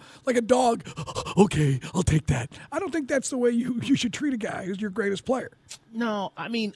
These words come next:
Speaker 2: ideally what should have happened is that an extension, the right extension, should have been given to him in the offseason after an M V P season. And you go
Speaker 1: Isn't
Speaker 2: to
Speaker 1: it
Speaker 2: the
Speaker 1: always more
Speaker 2: N L C S.
Speaker 1: expensive when you wait?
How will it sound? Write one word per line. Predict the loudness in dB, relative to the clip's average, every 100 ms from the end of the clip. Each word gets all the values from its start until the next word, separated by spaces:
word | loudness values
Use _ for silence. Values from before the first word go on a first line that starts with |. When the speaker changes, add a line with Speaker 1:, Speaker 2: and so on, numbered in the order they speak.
| 0
Speaker 2:
ideally | 2 2 2 2 0 0 0
what | 0 -2
should | -2 -2 0
have | 0
happened | -2 -4 -4 -2 0
is | 0 0 -2 -6 -12 -20 _ _ _ _ _ _ _ _ _ _ -4
that | 2 4 4 0
an | 0 0
extension, | 0 0 0 -2 -4 -6 0
the | 4
right | 6 4
extension, | 2 0 -4 -4 -8
should | -6 0
have | 0
been | 0 -2
given | -2 -2
to | -2 -2
him | -2 -4 -6 -10 -4
in | -2
the | 2
offseason | 2 0 -2 -4 -2 -4
after | -6 -6
an | -4
M |
V | -4
P | -2 -2
season. | -2 -4 -4
And | -4 -2
you |
go | 2
Speaker 1:
Isn't | 4 6
Speaker 2:
to |
Speaker 1:
it |
Speaker 2:
the | 6
Speaker 1:
always | 6 4 2
more | 4
Speaker 2:
N | 4
L |
C | 2 -2
S. | -4
Speaker 1:
expensive | -4 -4 -2 0 0
when | -2
you | -4
wait? | -4 -6 -10